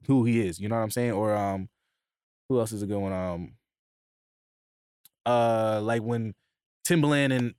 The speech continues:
uh, J T linked up, you can never take that from him. Or, like, Kanye and Jay, like, not to say that he developed Jay, but he grew with Jay to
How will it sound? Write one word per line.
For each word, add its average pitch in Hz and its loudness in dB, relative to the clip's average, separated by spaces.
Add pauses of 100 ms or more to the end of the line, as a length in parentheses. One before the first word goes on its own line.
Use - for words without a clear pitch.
(140)
uh, 117 2
J 110 0
T 127 2
linked 110 -6
up, 82 -4 (800)
you 143 0
can 123 2
never 135 4
take 127 -2
that 120 0
from 117 -2
him. 90 -6
Or, 110 -2
like, 110 -2
Kanye 127 0
and 110 -4
Jay, 113 0
like, 101 -6 (320)
not 160 2
to 143 -6
say 151 2
that 135 2
he 135 0
developed 117 0 (200)
Jay, 107 -2
but 98 -2 (760)
he 147 0
grew 131 4
with 139 4
Jay 131 2
to 113 0